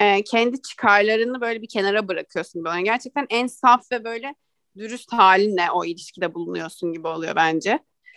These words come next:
E, en yani ben buraya gerçekten nasıl katkı sağlarım şeyiyle.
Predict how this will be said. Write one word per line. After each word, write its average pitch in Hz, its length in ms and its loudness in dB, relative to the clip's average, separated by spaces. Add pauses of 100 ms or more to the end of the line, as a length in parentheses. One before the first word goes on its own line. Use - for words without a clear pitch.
(180)
E, 170 360 -2 (100)
en 214 220 4
yani 190 220 0
ben 214 180 2
buraya 214 140 -10
gerçekten 208 420 -8
nasıl 202 180 -12 (100)
katkı - 360 -8
sağlarım 165 560 -6 (260)
şeyiyle. 175 500 -6